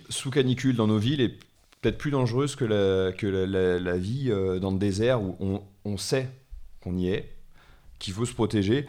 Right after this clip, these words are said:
Donc j'avais un chèche, je, je, je, je me couvrais, euh, tout mon corps était couvert, j'avais des habits adaptés assez amples. Et c'est vrai que, euh, bah, quand il fait quarante-deux à Saint-Étienne, euh, bah, je,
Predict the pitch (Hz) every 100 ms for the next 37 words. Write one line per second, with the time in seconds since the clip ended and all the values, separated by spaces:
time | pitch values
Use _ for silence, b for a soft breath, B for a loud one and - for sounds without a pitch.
0 | B 104 95 92 82 76 - 120 120 -
1 | 90 90 87 90 82 85 82 87 90 87
2 | 82 98 92 101 98 82 82 - 107 95
3 | 110 92 82 92 87 85 82 82 87 87
4 | 87 - 95 85 95 - 98 101 82 82
5 | 85 B B B B 85 90 95 - 82
6 | 82 76 76 73 - - 85 82 87 82
7 | 87 87 90 87 - 78 82 95 92 82
8 | 80 82 - - 64 -